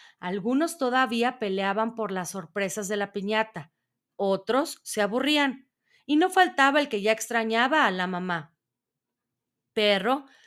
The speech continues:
quiso saludar enseguida a Lobby y decirle "Feliz cumple", porque Lobby era su mejor amigo, su amigo del alma.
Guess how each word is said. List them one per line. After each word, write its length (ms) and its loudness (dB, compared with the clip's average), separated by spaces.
quiso 240 -2
saludar 400 2
enseguida 580 2
a 60 4
Lobby 420 0
y 60 -2
decirle 580 -4
"Feliz 360 0
cumple", 580 -2
porque 320 -2
Lobby 460 2
era 500 2
su 180 -8
mejor 340 -6
amigo, 640 -4
su 220 -6
amigo 420 2
del 300 0
alma. 560 0